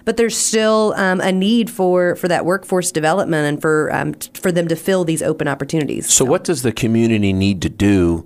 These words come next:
Speaker 2: in order to help facilitate this growth and to do our part? You know, it's very easy for people to say, "Oh, yeah, you know, go out and support a small business, go to the restaurant, buy local, farmer's market, and everything else."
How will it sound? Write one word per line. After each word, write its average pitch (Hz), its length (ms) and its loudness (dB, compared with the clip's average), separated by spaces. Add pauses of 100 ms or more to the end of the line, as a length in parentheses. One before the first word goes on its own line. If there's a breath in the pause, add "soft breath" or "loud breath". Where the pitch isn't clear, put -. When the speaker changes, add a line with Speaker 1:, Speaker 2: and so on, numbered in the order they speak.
(500 loud breath)
Speaker 2:
in 101 200 0 (160)
order 95 240 2
to 87 140 0
help - 480 -2 (220)
facilitate 95 1080 0 (640 loud breath)
this 90 480 0 (400)
growth 95 640 -2 (320)
and 87 640 0 (880 soft breath)
to 117 100 0
do 101 200 2
our 90 180 0
part? - 480 -6 (100)
You 101 80 -2
know, 90 120 2
it's 101 120 0
very 135 260 2
easy 113 360 2
for 92 260 0
people 98 260 -2
to 90 60 -2
say, 98 200 2
"Oh, 113 160 4
yeah, 113 200 0
you 98 80 0
know, 92 160 2
go 95 220 0
out 95 180 -4
and 92 100 -4
support 95 300 0
a 82 40 -4
small 90 260 -2
business, 87 440 0
go 95 140 0
to 90 80 2
the 87 80 0
restaurant, 85 600 -2
buy 85 140 -2
local, 85 440 0
farmer's 82 380 -4
market, 80 280 -4
and - 60 -4
everything 82 240 0
else." 85 160 -2